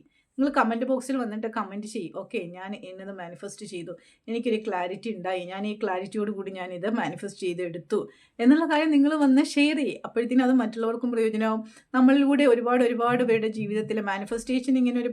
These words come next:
പെരുമഴ പോലെ ഒഴുകി വരട്ടെ. അപ്പോഴല്ലേ നമുക്ക് നല്ലൊരു സന്തോഷം കിട്ടും, നല്ല ഹാപ്പിനെസ് നമുക്ക് ഉള്ളിൽ കിട്ടുന്നത്. എല്ലാവരെയും സഹായിക്കാൻ വേണ്ടി ശ്രമിക്കുക. എല്ലാവരും മാനിഫെസ്റ്റ് ചെയ്ത് എടുക്കട്ടെ, ഇങ്ങനെ ഒരു സംഭവം ഉണ്ട് എന്നുള്ളത് എല്ലാവരും അറിയട്ടെ.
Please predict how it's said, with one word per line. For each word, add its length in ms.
പെരുമഴ 500
പോലെ 400
ഒഴുകി 320
വരട്ടെ. 360
അപ്പോഴല്ലേ 420
നമുക്ക് 200
നല്ലൊരു 480
സന്തോഷം 520
കിട്ടും, 220
നല്ല 240
ഹാപ്പിനെസ് 560
നമുക്ക് 260
ഉള്ളിൽ 280
കിട്ടുന്നത്. 580
എല്ലാവരെയും 540
സഹായിക്കാൻ 460
വേണ്ടി 180
ശ്രമിക്കുക. 380
എല്ലാവരും 640
മാനിഫെസ്റ്റ് 500
ചെയ്ത് 120
എടുക്കട്ടെ, 440
ഇങ്ങനെ 240
ഒരു 80
സംഭവം 380
ഉണ്ട് 200
എന്നുള്ളത് 460
എല്ലാവരും 640
അറിയട്ടെ. 560